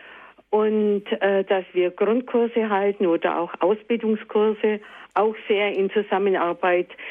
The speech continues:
eben mit unseren Vorarlbergern Mitarbeitern, wo wir grenzüberschreitend arbeitend,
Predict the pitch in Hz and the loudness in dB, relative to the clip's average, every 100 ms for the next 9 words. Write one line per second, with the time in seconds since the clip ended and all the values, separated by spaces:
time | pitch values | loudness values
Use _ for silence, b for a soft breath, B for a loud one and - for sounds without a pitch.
0 | B - 190 202 196 - 175 175 175 185 | B -4 -2 0 -2 0 -2 0 -2 2
1 | 220 240 214 214 208 202 208 202 214 - | 0 2 -2 0 -2 0 0 2 0 0
2 | 190 190 196 196 196 208 175 165 165 190 | -2 -2 0 0 0 -2 0 0 2 2
3 | 226 226 226 214 - 185 185 - 196 - | 2 0 -2 -2 0 0 0 -2 -6 -2
4 | 170 190 196 196 196 202 196 | 0 0 0 0 0 -2 -4